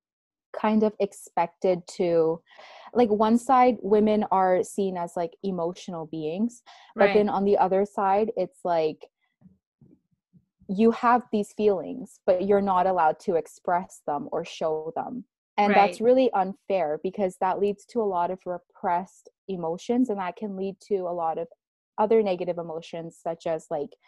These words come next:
Speaker 1: anger towards your family, towards your spouse,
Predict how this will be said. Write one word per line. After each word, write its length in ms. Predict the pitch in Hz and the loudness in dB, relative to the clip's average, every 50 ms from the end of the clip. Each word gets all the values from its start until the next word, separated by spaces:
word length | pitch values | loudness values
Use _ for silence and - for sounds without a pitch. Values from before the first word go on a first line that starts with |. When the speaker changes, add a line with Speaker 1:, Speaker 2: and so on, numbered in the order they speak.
| _ - - - _ _ _ _ - | _ -20 -20 -20 _ _ _ _ -4
Speaker 1:
anger 480 | 220 220 220 220 202 196 170 - - - _ _ - | 0 0 2 2 2 2 0 -2 -4 -8 _ _ -10
towards 480 | - 220 190 185 180 175 175 175 - - | -6 -4 -2 0 0 0 0 -2 -4 -6
your 160 | 165 156 160 _ - | -6 -6 -6 _ -2
family, 560 | 208 202 202 202 196 185 175 170 165 165 165 - - | 0 0 2 0 -2 -4 -8 -8 -10 -10 -12 -14 -10
towards 320 | 190 175 165 165 165 - | -8 -6 -6 -6 -8 -10
your 140 | 156 156 175 | -10 -12 -12
spouse, 760 | - - _ - 214 208 196 196 190 185 180 185 - _ | -14 -14 _ -4 -2 0 0 0 0 0 -2 -4 -8 _